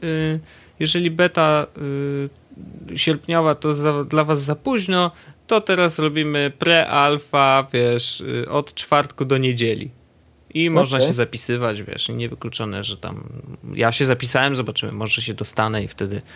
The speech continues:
Speaker 1: wtedy będę mocno streamował, żeby ludzie zobaczyli, jak ten, jak ten Destiny wygląda. Natomiast biała, biała konsola, y, PlayStation T V, to jest w ogóle jakieś takie dziwne urządzenie,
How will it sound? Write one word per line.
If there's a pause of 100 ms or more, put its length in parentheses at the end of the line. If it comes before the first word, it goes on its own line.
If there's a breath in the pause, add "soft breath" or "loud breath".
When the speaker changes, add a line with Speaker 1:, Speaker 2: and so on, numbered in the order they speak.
(200 loud breath)
Speaker 1:
wtedy
będę (300)
mocno
streamował,
żeby
ludzie
zobaczyli,
jak
ten, (580 loud breath)
jak
ten
Destiny
wygląda.
Natomiast
biała,
biała
konsola, (640 loud breath)
y,
PlayStation
T
V, (560)
to
jest
w
ogóle
jakieś
takie
dziwne
urządzenie,